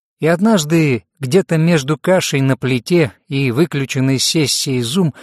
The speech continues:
подумала: «А я вообще еще живая? Или только функционирую?» Эта книга не лекция и не приглашение к морали. Это приглашение в путь. Не спринт,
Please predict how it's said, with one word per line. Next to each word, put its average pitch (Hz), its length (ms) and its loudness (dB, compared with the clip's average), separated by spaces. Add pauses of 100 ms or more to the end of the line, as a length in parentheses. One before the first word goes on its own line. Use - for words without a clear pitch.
(160)
подумала: 170 640 0 (420)
«А - 160 -8
я 135 260 -2
вообще 131 440 -2
еще 151 260 -2
живая? 165 540 -4 (480)
Или 170 260 0
только 175 380 0
функционирую?» 180 1040 -2 (880)
Эта 165 220 -2
книга 135 580 -2
не 120 180 0
лекция 123 720 -2
и 151 140 -2
не 165 120 2
приглашение 151 800 -2
к - 80 -10
морали. 127 600 -2 (420)
Это 202 240 0
приглашение 160 1040 0 (400)
в - 160 -20
путь. - 420 -2 (560)
Не 180 140 2
спринт, 131 560 -4